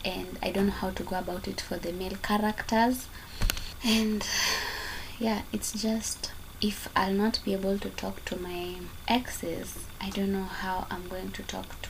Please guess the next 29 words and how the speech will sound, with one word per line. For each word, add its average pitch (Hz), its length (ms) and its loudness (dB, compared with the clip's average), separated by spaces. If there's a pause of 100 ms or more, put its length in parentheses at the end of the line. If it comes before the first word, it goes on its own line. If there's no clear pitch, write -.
guys, 180 800 -4 (160)
that 190 340 0
I 180 120 2
get 190 280 0
an 175 260 -4 (120)
accurate 190 760 -2 (180)
description 196 920 0
of 185 160 -6 (160)
what 208 300 2
they 190 100 2
usually 190 400 2
think 202 520 4
when 190 140 0
they 185 240 -4
choose 202 600 0
a 180 240 0
woman, 202 580 6
and 196 320 -2 (640)
you're 190 100 0
just 208 320 4
not 202 320 2
into 208 280 4
them, 202 400 2
or 185 140 -4 (200)
you're 214 100 2
just 247 360 4
acting 202 420 2
flaky. 202 760 2
I, 190 240 0